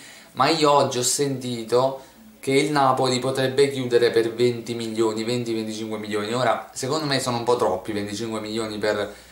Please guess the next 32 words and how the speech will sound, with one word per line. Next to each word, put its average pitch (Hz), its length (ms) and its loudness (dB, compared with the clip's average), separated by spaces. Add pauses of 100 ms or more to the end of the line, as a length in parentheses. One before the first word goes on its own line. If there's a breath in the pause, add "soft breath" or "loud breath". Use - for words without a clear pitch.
(140 loud breath)
questo 113 340 -2
giocatore, 110 540 2
secondo 135 220 -2
me 127 140 -2
sui 123 180 -4
diciotto, 127 540 -2
venti 117 280 0
milioni 113 460 -2
si 104 140 -6
deve 101 260 2
chiudere 104 320 0
un 101 80 -6
colpo 101 240 -4
del 104 180 -2
genere, 98 300 -2
perché 101 240 -4
poi 120 240 4
è 104 160 0
troppo. - 460 0 (480 loud breath)
È - 20 -10
vero 143 260 4
che 131 120 4
è 123 100 2
giovane, 143 640 4 (380 loud breath)
è 113 80 -8
vero 120 380 4
che, 120 280 4
eh, 104 960 0
che 110 140 -4
comunque 120 480 0
il 113 180 0
Feyenoord 117 920 -2